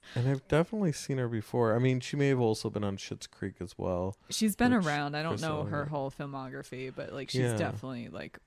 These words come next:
Speaker 2: working and out there for sure.
Speaker 1: Yeah. And also, I mean, it's like, what, did you see,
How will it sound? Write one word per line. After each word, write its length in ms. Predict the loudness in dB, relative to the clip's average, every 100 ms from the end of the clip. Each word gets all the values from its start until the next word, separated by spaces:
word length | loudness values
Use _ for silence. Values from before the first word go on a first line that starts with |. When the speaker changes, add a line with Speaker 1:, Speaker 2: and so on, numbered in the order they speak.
| -20
Speaker 2:
working 460 | -14 -12 -10 -12 -12
and 80 | -14
out 200 | -16 -16
there 260 | -14 -14 -16
for 100 | -16
sure. 320 | -18 -16 -16 -4
Speaker 1:
Yeah. 440 | 2 4 4 2 -2 -10 _ _ _
And 120 | 6
also, 340 | 8 8 6 6
I 60 |
mean, 160 | 6 6
it's 180 | 4 4
like, 180 | 2 4
what, 220 | 2 2
did 140 | -6
you 60 | -6
see, 240 | -6 -6